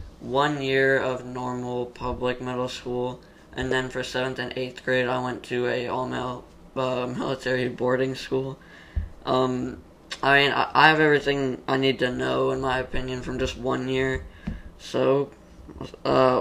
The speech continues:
let's get, oh, oh, and, um, one more thing.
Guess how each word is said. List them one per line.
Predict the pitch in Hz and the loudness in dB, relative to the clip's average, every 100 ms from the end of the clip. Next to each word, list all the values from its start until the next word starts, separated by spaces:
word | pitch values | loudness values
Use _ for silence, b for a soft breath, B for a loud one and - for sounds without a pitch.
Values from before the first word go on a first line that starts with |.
| - | 0
let's | 131 | -4
get, | - 127 - - | -2 -4 -2 2
oh, | 139 131 | 4 6
oh, | 135 131 - | 4 2 0
and, | 131 127 120 | -4 -4 -4
um, | 127 | -4
one | 131 131 | -2 -2
more | 127 | -2
thing. | 131 131 127 | -2 -4 -4